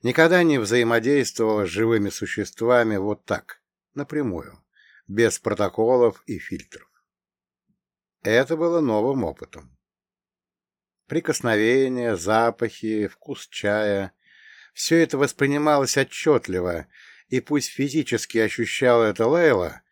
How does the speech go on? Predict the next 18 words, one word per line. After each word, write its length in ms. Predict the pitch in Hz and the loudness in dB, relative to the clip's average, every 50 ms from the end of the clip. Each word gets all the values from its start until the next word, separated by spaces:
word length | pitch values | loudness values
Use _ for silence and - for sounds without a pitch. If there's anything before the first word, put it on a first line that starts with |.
| _ _ _ - - - _ _ | _ _ _ -20 -20 -20 _ _
Ус 400 | - 127 131 156 170 - - - | -2 0 2 2 2 0 -2 -10
получала 720 | - _ 139 135 135 131 - - - 135 131 123 123 113 | -8 _ -4 -2 -2 -4 -4 -2 0 2 4 4 4 2
каждый 440 | - - 127 117 117 104 95 104 101 | 2 0 0 2 2 2 0 -2 -6
сигнал, 640 | - - 131 120 131 127 113 78 - - - _ _ _ _ _ _ _ _ _ | -4 -4 -6 -4 -2 -2 -2 -4 -4 -8 -16 _ _ _ _ _ _ _ _ _
каждую 580 | - - 107 98 90 78 80 85 90 87 87 - - 104 | -4 0 2 2 2 0 -2 -6 -8 -6 -6 -6 -8 -8
эмоцию. 540 | 92 101 - - - - - - - _ _ _ _ _ _ _ _ _ _ _ _ _ _ _ _ _ _ _ _ _ _ _ _ _ _ _ _ _ _ _ _ _ _ _ _ _ _ _ _ _ _ _ _ _ _ - | -6 -6 -6 -6 -8 -12 -18 -20 -20 _ _ _ _ _ _ _ _ _ _ _ _ _ _ _ _ _ _ _ _ _ _ _ _ _ _ _ _ _ _ _ _ _ _ _ _ _ _ _ _ _ _ _ _ _ _ -2
Лейла, 460 | 120 143 180 196 196 185 170 165 147 | 0 2 2 2 2 2 2 2 2
по 200 | - - 185 - | 2 2 0 0
сути, 360 | - - 185 175 - - 147 | -2 -2 -2 -2 -2 -2 -6
была 320 | 135 127 147 147 151 151 | -4 -4 -2 0 2 2
её 240 | 147 143 139 147 139 | 2 2 0 -2 -4
копией, 680 | - - 165 156 117 - - 92 85 85 87 78 - _ - - - - - - - - | -4 -2 -2 -2 -2 -2 -4 -8 -6 -6 -6 -8 -10 _ -20 -20 -20 -20 -20 -20 -12 -6
но 300 | 123 156 175 180 175 - - | 0 2 2 2 2 0 -2
начинала 600 | 135 135 131 - - 151 147 165 160 156 151 143 | -4 -4 -4 -4 -4 -4 -2 0 2 2 2 2
демонстрировать 760 | 123 127 139 135 131 - - 160 151 147 139 131 131 127 - | 0 0 -2 -2 -2 -2 -2 -2 0 0 0 0 0 -2 -2
поведение, 720 | _ 131 123 135 139 131 156 185 180 165 143 117 107 104 104 | _ -2 -2 -2 -4 -4 -4 -2 0 0 0 0 2 0 0
отчасти 560 | 98 - - - 156 151 143 - - - 139 | 0 -2 -2 0 2 2 2 0 -2 -2 -2
выходящее 880 | 139 139 - - 156 151 147 143 110 85 - - - - 90 85 76 | -2 0 0 0 0 2 4 4 4 4 0 -4 -8 -8 -8 -8 -10